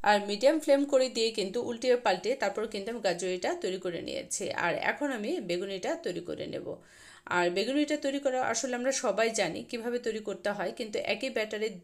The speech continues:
মানে, দুই ধরনের, আহ, বেগুনি কিভাবে তৈরি করে নেওয়া যায় সেই রেসিপিটা আমি আপনাদের সাথে শেয়ার করেছি। আর এই বেগুনিটাকে ভালো করে উল্টিয়ে পাল্টিয়ে তারপর কিন্তু গোল্ডেন কালার হয়ে আসলে ভেজে নিতে হবে ঠিক একই নিয়মে।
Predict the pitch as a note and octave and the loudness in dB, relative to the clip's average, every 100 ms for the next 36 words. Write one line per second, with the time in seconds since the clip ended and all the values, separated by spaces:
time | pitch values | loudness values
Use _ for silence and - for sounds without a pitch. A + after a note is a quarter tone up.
0 | _ _ F#3+ F#3+ F#3 F3+ F3 G3+ A3 A3+ | _ _ -10 -8 -4 -4 -2 -4 -6 -4
1 | B3 A#3+ A#3+ B3 - G3 G3 F#3+ F#3+ G3 | -4 -2 0 0 0 -2 0 0 -2 -4
2 | - - - F#3 A#3 C4 C4+ B3 C4+ B3+ | -10 -20 -2 -2 0 -2 -2 0 0 0
3 | A#3 A#3 B3 A#3+ A#3+ A#3 A3+ G3+ F#3 B3+ | -4 0 2 2 -2 -2 -2 0 0 0
4 | C#4+ B3 F#3 G3+ C4 C4+ C4 A#3+ G#3 G#3+ | 0 0 0 -2 -4 2 2 2 -4 -6
5 | G#3 G#3 A3 F#3 C4 - F3+ D#3+ - G2 | -4 -2 -4 -4 -6 -2 -2 -2 -8 -8
6 | - G#3 F3+ - - - - - - F#3 | -8 -10 -12 -18 -20 -20 -20 -20 -4 2
7 | F#3 E3 A#2 - A3 G3+ G#3 C4 C#4 D4 | 2 2 -2 -2 -2 0 0 0 0 0
8 | D4 C#4 C#4 C#4 A#3 C4+ - A#3 B3+ C4 | 0 2 2 2 2 0 -2 -6 0 2
9 | B3+ G3+ G#3 C4+ B3+ G3 A#3 A#3+ G3 B3 | 2 0 0 -2 0 -2 -2 -4 -4 -4
10 | G#3 F#3+ A3 A3+ G#3+ A3 A#3+ B3+ C4 G3 | -2 -2 -4 -4 -4 -2 0 2 2 2
11 | G3 D#4+ E4+ G#3+ F#3+ F3 - F#3 F3+ - | 0 -4 -2 -2 -2 -4 -4 -4 -4 -4
12 | - G3 C#4 C#4 - F#3+ G#3 F#3 E3+ - | -4 -4 -6 -4 -2 -2 -2 -6 -6 -8
13 | - | -12